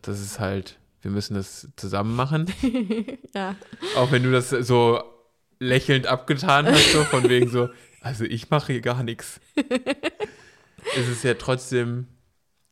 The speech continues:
Speaker 1: keine, keine, also es ist sportlich gesehen eine Einzelleistung, gesamtblickend gesehen ist es eine Teamleistung. Und ich glaube, dass wir als Team und auch als,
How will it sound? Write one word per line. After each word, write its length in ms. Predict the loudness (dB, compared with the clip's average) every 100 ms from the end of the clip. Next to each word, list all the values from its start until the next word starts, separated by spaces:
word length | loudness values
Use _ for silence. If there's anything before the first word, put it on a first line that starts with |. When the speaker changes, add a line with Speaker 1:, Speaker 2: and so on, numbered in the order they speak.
| -4
Speaker 1:
keine, 320 | -2 -2 -6 _ _ _ _ _
keine, 360 | -8 -4 -4 -4
also 200 | -4 -4
es 140 | -4
ist 240 | -6 -8 -12 _ _ _
sportlich 480 | -18 -2 -2 0 -6
gesehen 300 | -8 -8 -6
eine 80 | -6
Einzelleistung, 960 | -8 -6 -2 -2 -2 -4 -6 -4 -6 -12 _ _ _
gesamtblickend 1900 | -4 2 2 2 -6 -16 _ _ _ -20 _ _ _ _ -12 -2 -2 -2 -8
gesehen 540 | -8 -4 -2 -2 -4 -10 _ _ _ _ _
ist 180 | -10 -10
es 140 | -12
eine 100 | -12
Teamleistung. 840 | -10 -8 -6 -6 -8 -8 -8 -8 -12 _ -6
Und 520 | -2 -2 -4 -8 -16 _ _ _ _ _ _ _ -14
ich 140 | -8
glaube, 300 | -2 0 2
dass 220 | 0 -4 -4
wir 120 | -4
als 280 | -4 -12 -20 _ _ _ _ _ _ _ -14
Team 380 | -6 -4 -2 -4
und 280 | -6 -8 -6
auch 320 | -4 -4 -8
als, 420 | -8 -8 -8 -16